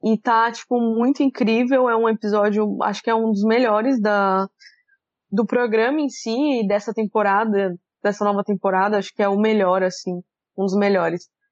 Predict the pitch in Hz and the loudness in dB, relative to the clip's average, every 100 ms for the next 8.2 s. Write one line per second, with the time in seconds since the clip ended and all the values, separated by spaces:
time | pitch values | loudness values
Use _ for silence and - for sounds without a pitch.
0 | _ - 202 202 208 190 196 240 254 247 | _ -4 0 2 2 2 0 2 2 0
1 | 269 277 233 220 254 302 - 254 233 240 | 0 0 -2 -4 -2 -2 -2 -2 0 0
2 | 262 - 233 254 - 247 226 - 220 214 | 0 -2 -2 -2 -2 -2 -2 0 0 2
3 | 214 208 208 214 220 220 226 202 214 - | 2 2 2 2 0 0 -2 0 -2 0
4 | 247 220 208 202 214 202 - 202 196 196 | 0 2 0 -2 -2 -4 -4 -2 0 0
5 | 196 240 247 220 _ _ _ _ 247 226 | 0 0 -2 -4 _ _ _ _ -2 0
6 | 240 233 240 233 240 240 240 233 - 226 | -2 -2 -2 0 2 2 2 2 -2 0
7 | 226 226 233 - 226 202 208 226 190 190 | 0 0 -2 -2 0 2 2 2 2 2
8 | 185 190 | 2 0